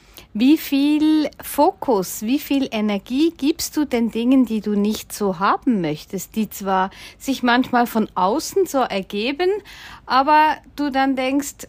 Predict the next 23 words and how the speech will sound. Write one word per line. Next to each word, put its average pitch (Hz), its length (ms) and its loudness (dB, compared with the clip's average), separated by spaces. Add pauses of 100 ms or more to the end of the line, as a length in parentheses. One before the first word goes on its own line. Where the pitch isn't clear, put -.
"Hm, 285 280 2
ja, 226 220 0
mach 214 260 -2
ich 311 180 0
jetzt 311 340 -4
da 254 200 2
ein 247 220 2
Riesendrama 254 1120 2
draus?" 160 400 -6
Ja, 226 160 0
und 247 160 -4
das 247 140 -6
ist 269 120 -6
auch 208 220 -2
so - 160 -8
ein 226 140 -6
Thema. 185 340 -6
Wir 220 140 -4
sind 262 260 -4 (380)
keine 214 420 -4
Drama 180 480 -2
Queens. 165 580 -8 (340)
Ja, 285 120 -2